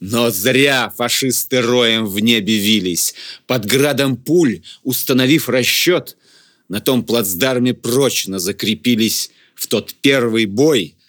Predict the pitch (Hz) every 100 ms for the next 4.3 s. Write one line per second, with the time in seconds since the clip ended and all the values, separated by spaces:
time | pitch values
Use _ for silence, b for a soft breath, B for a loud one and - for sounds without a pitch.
0 | _ - 117 113 - 131 135 131 123 123
1 | 143 127 98 - 85 82 - 110 92 -
2 | - _ _ _ _ _ _ _ _ _
3 | - 104 90 113 87 95 92 - 101 135
4 | 98 80